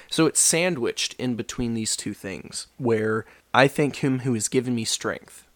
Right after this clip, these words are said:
as in it's Christ alone the, the only reason why I'm here. He has given me the strength to get here. And then, at the end, appointed me to his service. God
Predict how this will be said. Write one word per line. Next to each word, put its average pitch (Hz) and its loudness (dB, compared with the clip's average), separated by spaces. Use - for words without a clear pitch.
as 127 2
in 117 2
it's 120 0
Christ - 4
alone 123 2
the, 123 0
the 113 -4
only 151 6
reason 127 2
why 113 -4
I'm 110 -6
here. 87 -6
He - -2
has 107 0
given 131 0
me 127 -2
the 113 -8
strength - -6
to 151 -10
get - -10
here. - -12
And 117 2
then, 139 6
at 110 -4
the 123 -2
end, 127 2
appointed 170 0
me 131 2
to - -6
his - -6
service. - -4
God 143 8